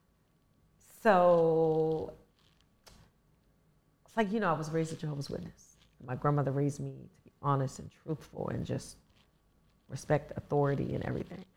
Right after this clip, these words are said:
So there's this one time this, um, this lady came to my apartment. I was living on U Street. And she's like, "I wanted to talk to you about your father. You can help him." And I said, "How can I help him?" He was out of jail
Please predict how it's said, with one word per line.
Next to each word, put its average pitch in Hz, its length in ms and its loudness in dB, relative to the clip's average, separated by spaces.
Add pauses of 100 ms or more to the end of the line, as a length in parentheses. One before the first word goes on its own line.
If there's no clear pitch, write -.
(180)
So 147 240 0
there's 147 340 0
this - 200 -8
one 156 140 -2
time 147 300 0
this, - 360 -4 (100)
um, - 280 -6 (380)
this - 160 -20
lady 139 500 0 (1160)
came 151 240 -2
to 143 220 0
my 135 260 -2
apartment. - 500 -2
I 127 60 -6
was 131 140 -2
living 143 200 0
on 139 160 0
U 139 120 -2
Street. - 400 -10 (280)
And 151 80 -8
she's - 200 -14
like, - 100 -10
"I 160 40 -6
wanted 170 200 -2
to 185 80 -14
talk 175 280 -10
to - 120 -18
you 139 200 -12
about 139 280 -6 (320)
your 135 100 -10
father. - 540 -2 (260)
You 170 120 -12
can 185 140 -6
help 156 320 0
him." - 220 -6 (320)
And 135 80 -4
I - 40 -2
said, - 240 -6
"How 185 180 -4
can 185 160 -6
I 185 40 -2
help 185 200 -6
him?" - 120 -20 (460)
He 185 60 -16
was 165 120 4
out 156 140 6
of 147 80 -2
jail 135 140 -4